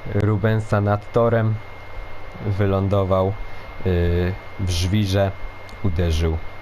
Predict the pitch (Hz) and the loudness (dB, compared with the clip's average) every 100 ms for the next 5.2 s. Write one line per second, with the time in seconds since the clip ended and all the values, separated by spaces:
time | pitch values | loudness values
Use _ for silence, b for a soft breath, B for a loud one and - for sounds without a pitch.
0 | - 92 85 98 101 92 92 87 90 90 | -6 -4 0 0 2 0 2 2 2 2
1 | 92 98 95 92 - 90 - 104 90 95 | 2 0 0 -2 0 -2 0 -2 0 -2
2 | - - 110 104 92 104 - 110 104 104 | 0 0 2 2 0 -2 0 0 0 0
3 | B B - - 95 90 95 98 101 90 | B B -6 -2 0 2 2 2 0 2
4 | 90 90 - 107 95 82 90 85 90 90 | 0 0 2 2 2 2 2 2 2 2
5 | 98 | 2